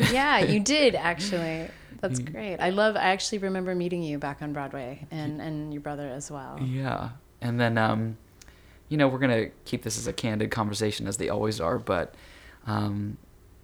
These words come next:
Speaker 1: you know, even though I've known you for a long time, I actually don't even know a ton of your back history or where you came from, how you got to where you are today, what inspired you to make the changes you've had in your life.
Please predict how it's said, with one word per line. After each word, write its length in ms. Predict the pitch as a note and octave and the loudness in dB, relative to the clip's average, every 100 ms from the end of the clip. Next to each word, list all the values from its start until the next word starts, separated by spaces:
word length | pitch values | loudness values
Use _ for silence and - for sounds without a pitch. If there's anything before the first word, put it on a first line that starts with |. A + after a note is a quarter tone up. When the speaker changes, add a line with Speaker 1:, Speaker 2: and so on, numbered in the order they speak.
| - - | -20 -4
Speaker 1:
you 80 | A#2 | -2
know, 160 | G#2 G#2+ | 0 2
even 180 | A2+ | 2
though 80 | A2 | 2
I've 80 | G#2 | 2
known 240 | G#2+ A2 | 2 4
you 100 | A#2+ | 2
for 140 | G#2+ G2+ | 0 -4
a 40 | |
long 200 | G2+ A2+ | -2 -2
time, 140 | A2 G#2+ | -2 -4
I 60 | |
actually 200 | A#2 - A#2 | -4 -4 -4
don't 140 | G#2+ | -2
even 160 | G#2+ G#2 | -2 0
know 120 | G2+ | -2
a 40 | |
ton 200 | - - | -2 -4
of 100 | G#2 | -4
your 100 | G2 | -4
back 360 | - - F2 - | -4 -2 -2 -2
history 540 | B2+ - - B2+ B2+ | -2 -2 0 2 2
or 340 | B2+ E2+ E2+ B2 - - - - - | 0 0 -2 -2 -10 -20 -20 -20 -10
where 140 | - B2+ | 0 2
you 180 | B2+ B2 | 2 0
came 300 | C3 B2 A#2+ | 0 0 0
from, 340 | B2+ A#2+ A#2+ | 0 0 0
how 280 | A#2 A#2 A#2+ | -2 -4 -2
you 140 | A#2 | 0
got 220 | A2+ G#2+ | 0 -2
to 100 | - | -2
where 120 | A#2 A#2 | 0 2
you 180 | A2 | 2
are 160 | A2 A2 | 0 0
today, 520 | A2 G#2+ G#2+ G#2+ G#2+ | -2 0 0 0 -2
what 220 | - A#2 | -4 -4
inspired 600 | A2+ G#2 - - G#2+ G#2+ | -2 -4 -4 -2 -2 -2
you 120 | G#2 A2 | -2 -2
to 300 | A2+ A2+ A2+ - - | -2 -2 -6 -10 -8
make 220 | A2+ G#2+ | -6 -4
the 60 | - | -6
changes 400 | - A2 G2+ G2+ | -4 -2 -4 -4
you've 100 | G2+ | -6
had 280 | A2+ G#2+ G#2+ | -4 -2 0
in 80 | G#2 | -2
your 120 | G#2+ | -2
life. 480 | G#2 G#2+ G#2+ G#2 | -2 -2 -2 -4